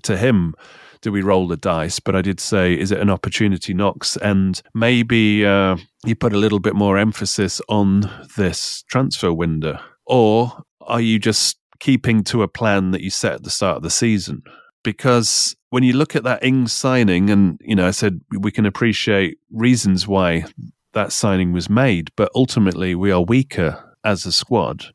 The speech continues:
before we sold Ings. Now, if you're three points off Europe, you obviously want as strong a squad as possible. So, you know, that was my question.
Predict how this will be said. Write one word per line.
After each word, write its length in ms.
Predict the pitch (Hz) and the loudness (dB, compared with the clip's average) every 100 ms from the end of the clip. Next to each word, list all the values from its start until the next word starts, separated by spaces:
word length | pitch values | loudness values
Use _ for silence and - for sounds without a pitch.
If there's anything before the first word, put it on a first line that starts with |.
| _ | _
before 320 | 113 - 107 90 | -6 0 2 4
we 340 | 90 87 90 - _ | 2 0 -6 -16 _
sold 380 | - 110 87 85 | -4 0 0 0
Ings. 640 | 113 90 - - - - - | -2 -2 -6 -8 -8 -10 -6
Now, 160 | 113 107 | 0 0
if 140 | 98 | -2
you're 80 | 110 | -4
three 220 | - 139 | -2 -2
points 380 | - 120 95 - | 0 -2 -2 -4
off 360 | 120 104 - - | -4 -4 -4 -2
Europe, 640 | 110 120 85 78 - - - - _ | 2 2 2 0 -4 -12 -20 -20 _
you 160 | 110 104 | -2 0
obviously 300 | 92 - 95 | 0 -2 0
want 160 | 90 | 0
as 80 | 85 | -2
strong 400 | - 107 90 82 | -2 -2 0 -2
a 80 | 80 | -2
squad 320 | - - 90 | -2 0 0
as 100 | 80 | -2
possible. 480 | - 127 - 87 78 | -2 -4 -2 -4 -4
So, 360 | - 104 92 92 | -2 0 0 0
you 140 | - 98 | -4 -4
know, 120 | 73 | -2
that 180 | 92 92 | -4 -4
was 140 | 90 | -4
my 120 | 90 | -6
question. 580 | 85 120 117 - 90 80 | -4 -4 -4 -4 -4 -4